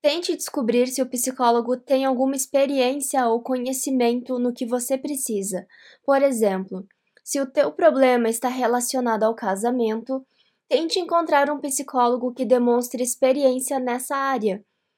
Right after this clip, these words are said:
Um psicólogo com experiência tende a ter uma abordagem mais direta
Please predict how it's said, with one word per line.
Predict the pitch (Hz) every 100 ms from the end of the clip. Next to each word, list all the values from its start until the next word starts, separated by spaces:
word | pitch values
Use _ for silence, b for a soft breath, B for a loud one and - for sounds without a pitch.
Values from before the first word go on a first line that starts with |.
| _ -
Um | 339 392
psicólogo | 403 320 294 254 254 240
com | 247 247
experiência | 247 - 214 208 196 208 - 240 240 B B B
tende | 302 330 320
a | 311
ter | 311 294
uma | 302 285 269
abordagem | 254 277 269 226 226 247 262
mais | 240 226 226
direta | 220 277 262 220 226 262 254